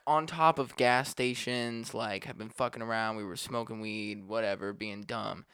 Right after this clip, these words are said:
So we were on our way back, and I was like, "Hey, let's walk down the old street I used to live on." And then we, I know that we can take that all the way back, and then we can cut across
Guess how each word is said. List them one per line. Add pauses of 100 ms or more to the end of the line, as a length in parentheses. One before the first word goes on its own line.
(320)
So (360)
we
were
on
our
way
back,
and
I
was
like,
"Hey, (160)
let's
walk
down
the
old
street
I
used
to
live
on." (320)
And
then
we,
I
know
that
we
can
take
that
all
the
way
back,
and
then
we
can
cut
across